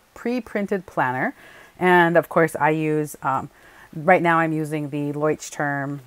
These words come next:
uh, bullet journal, the A five blank notebook. And I'm still kind of trying to decide what I'm going to use next year. I feel very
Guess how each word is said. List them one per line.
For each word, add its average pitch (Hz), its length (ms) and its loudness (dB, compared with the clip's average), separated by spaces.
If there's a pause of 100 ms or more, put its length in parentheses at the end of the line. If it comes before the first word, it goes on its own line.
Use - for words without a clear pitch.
(140)
uh, 131 300 -2 (600)
bullet 160 300 2
journal, 143 340 -2
the 143 440 -2 (180)
A 180 140 2
five 135 500 2 (420)
blank 156 320 -4
notebook. 139 680 -2
And 143 480 -6 (420)
I'm 156 420 0
still 262 580 0
kind 247 300 -4
of 233 100 -2
trying 233 220 -6
to 233 80 -2
decide 226 380 0
what 208 100 -4
I'm 208 160 -2
going 208 160 -4
to 208 140 -10
use 208 180 -4
next 202 340 -6
year. 202 220 -2
I 170 100 -2
feel 185 420 0
very 165 580 -4